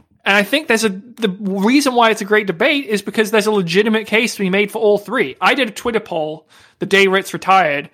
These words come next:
The results were thirty-seven percent in favor of Ryan Hall, thirty-six percent in favor of Dathan Ritzenheim, and twenty-six percent in favor of Alan Webb. That's about as even a split you're gonna get on any question. And I think it's so interesting. We were talking about this. Weldon last night is like,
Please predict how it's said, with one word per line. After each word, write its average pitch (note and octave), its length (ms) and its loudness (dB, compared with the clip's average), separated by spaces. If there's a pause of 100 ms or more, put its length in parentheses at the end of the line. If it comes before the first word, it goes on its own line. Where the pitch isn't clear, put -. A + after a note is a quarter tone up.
(280)
The F3+ 80 0
results F#3+ 380 2
were F3+ 40 0
thirty-seven G#3 640 0
percent F3+ 400 -2
in F3+ 80 -8
favor F3+ 320 0
of E3+ 120 -2
Ryan E3+ 280 2
Hall, D3 360 -4
thirty-six G3 580 0
percent F3+ 340 0
in F3 80 -10
favor E3+ 380 -2
of D#3 80 -6
Dathan E3 320 -2
Ritzenheim, D3 600 -6
and F3+ 80 -12
twenty-six F#3 480 -2
percent E3 420 -4 (360)
in E3 120 -6
favor E3+ 280 -2
of D#3+ 80 -4
Alan D#3+ 320 0
Webb. D3+ 260 -4
That's D4 220 0
about C4+ 320 2
as F3 140 -6
even G3+ 260 -4
a E3 60 -2
split G3 340 -2
you're E3 120 -2
gonna E3 200 -2
get D#3+ 320 -2 (640)
on D#3+ 160 0
any F3+ 180 0
question. D#3 580 -4 (400)
And G3+ 280 2 (200)
I G#3 80 0
think C4+ 220 -2
it's - 80 -6
so A3+ 180 2
interesting. G3+ 480 -4
We G3 100 0
were F#3+ 60 0
talking A3+ 280 -2
about F#3 180 -2
this. - 120 -14 (300)
Weldon A#3 340 2
last F#3+ 280 0
night A#3+ 200 2
is E3+ 140 -6
like, D#3+ 260 -4